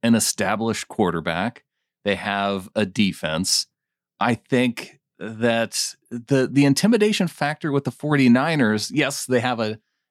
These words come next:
talented team, but Jimmy G doesn't scare you, and you don't know enough about Lance. And like I said, I, I'm not even convinced that he's a guy who is gonna start right away for the team. So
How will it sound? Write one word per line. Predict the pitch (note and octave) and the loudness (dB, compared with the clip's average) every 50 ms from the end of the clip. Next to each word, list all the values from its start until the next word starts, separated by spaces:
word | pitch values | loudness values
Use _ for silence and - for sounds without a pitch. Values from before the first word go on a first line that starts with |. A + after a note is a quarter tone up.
| _ _ | _ _
talented | - - B2 B2+ C3+ C#3 C3+ B2 - A#2+ G#2 F#2 - | -6 -4 -2 -2 0 0 0 0 0 0 -2 -2 0
team, | - C#3+ D3 D3 C3+ B2+ B2 A#2+ | 0 2 4 4 6 4 4 4
but | A#2+ A2+ F#2 | 2 0 0
Jimmy | G2+ - A2 G2+ G2+ | 2 4 4 4 4
G | F2 F#2 A2 A#2+ | 4 4 4 4
doesn't | A#2 B2 A#2+ A2 A#2+ A2 | 4 4 2 2 0 0
scare | - - - A#2+ A2+ A#2 A2+ | 0 0 0 2 2 4 4
you, | A#2 A#2 A2+ A#2 A#2 A2+ A2+ - - _ _ _ _ _ - | 4 4 2 2 0 -2 -4 -8 -14 _ _ _ _ _ -2
and | G#2+ A2 G#2 | -2 0 0
you | G#2 G#2+ | 0 0
don't | G2 F#2+ A#2 A#2+ A#2+ - G#2 | 0 2 2 4 4 4 4
know | A#2+ A2+ A2+ - | 2 2 2 0
enough | - - G2+ G#2 G#2+ A#2 A#2+ C3 - - | -2 -4 -2 0 2 2 2 0 0 -2
about | B2 G#2+ G#2+ G#2 A2 A2 - - | -4 -2 0 0 0 0 -2 -4
Lance. | F#2+ A2 A#2+ B2 B2 A2+ A2+ - - - | -2 0 2 2 2 0 -2 -4 -6 -6
And | F#2+ A2 | -4 -2
like | G#2+ A2+ A2 - | -2 -2 -2 -2
I | |
said, | G#2+ - B2 A2 | -2 0 0 0
I, | G#2 A2+ A#2 - | 0 -2 -4 -6
I'm | - A#2 A#2+ A#2+ | -4 -2 0 0
not | A#2+ B2 C3+ | 0 -2 -4
even | C3+ B2 A#2 A#2+ A#2 | -2 2 2 2 4
convinced | - A2 A2 G#2 A#2+ B2 B2 - - | 4 4 4 4 4 2 2 0 -2
that | A2+ E2+ | -4 -4
he's | F2 - A#2+ B2 A#2+ A#2 | 0 2 4 4 4 4
a | A#2 | 2
guy | G#2+ A2+ A2 A2+ | 2 2 2 2
who | G#2+ A2+ G#2+ | 2 0 0
is | G#2 G2 | 0 0
gonna | G2+ G#2+ A2+ A2+ A2+ | -2 0 2 2 2
start | G#2+ - - - - A#2 C3+ - - | 2 0 -2 0 0 -2 -2 -2 -2
right | G#2 A2 G#2+ G#2 | -2 0 0 0
away | G2+ G2+ G2+ G2 | 2 2 0 0
for | - - | -2 -4
the | G2+ G2+ | -6 -6
team. | - - A2 G#2+ G#2+ | -4 -2 -2 0 0
So | A2 - - A2 G#2+ G#2+ - | 0 0 0 -2 -2 -2 -6